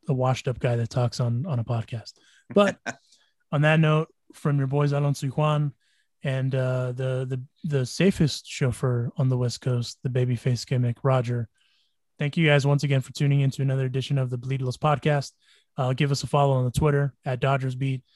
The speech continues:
Speaker 1: at the Bean eight one eight, and at Blue Film Revolt.
Speaker 2: Blue Revolt Film.
Speaker 1: Son of a bitch.
Speaker 2: <laughs>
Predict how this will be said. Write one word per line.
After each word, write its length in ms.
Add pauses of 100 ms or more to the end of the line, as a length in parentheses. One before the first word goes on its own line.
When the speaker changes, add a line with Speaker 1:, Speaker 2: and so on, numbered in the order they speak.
(280)
Speaker 1:
at 180
the 60
Bean 200
eight 100
one 160
eight, 220 (280)
and 220
at 160
Blue 400
Film 440
Revolt. 440 (880)
Speaker 2:
Blue 240
Revolt 400
Film. 460 (200)
Speaker 1:
Son 280
of 100
a 60
bitch. 360 (200)
Speaker 2:
<laughs> 1120